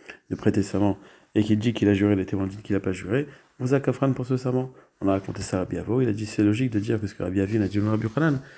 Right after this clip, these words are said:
c'était quand il était engagé au Bedin. Mais quand lui-même il dit, je, je, je vais moi-même prêter serment, sans qu'on l'ait rendu chayav, eh bien quand il refuse de prêter serment au final, c'est pas un kafran, c'est simplement, il dit, bon, au final, moi, le Bedin n'a pas été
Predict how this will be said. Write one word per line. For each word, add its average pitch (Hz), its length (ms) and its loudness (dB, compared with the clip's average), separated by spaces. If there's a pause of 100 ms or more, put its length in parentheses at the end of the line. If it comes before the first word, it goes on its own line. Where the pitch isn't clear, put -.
(140)
c'était 131 280 2
quand 131 240 -2
il 120 80 0
était 110 220 0
engagé 107 320 2
au 104 40 4
Bedin. 101 320 0 (300)
Mais 107 80 0
quand 113 140 0
lui-même 110 360 2
il 107 80 2
dit, 104 120 -2
je, 101 140 -2
je, 98 140 -4 (220)
je - 120 -20
vais 110 100 2
moi-même 110 380 4
prêter 101 260 -4
serment, 95 380 -8 (320)
sans 127 160 2
qu'on 104 160 0
l'ait 98 200 2
rendu 95 420 -4
chayav, 139 320 -2 (360)
eh - 20 -2
bien 107 140 4
quand 110 260 0
il 110 60 4
refuse 113 420 4
de 110 60 2
prêter 107 260 -4
serment 110 220 -2
au 113 40 0
final, 139 360 -2
c'est 117 160 -6
pas - 80 -4
un 120 100 -2
kafran, 127 380 2 (300)
c'est - 100 -6
simplement, 117 480 0
il 107 80 -2
dit, 110 100 0
bon, 107 120 0
au - 20 2
final, 104 260 -2
moi, 101 120 0
le 95 60 0
Bedin 98 180 2
n'a 95 100 0
pas - 140 -10
été - 180 -12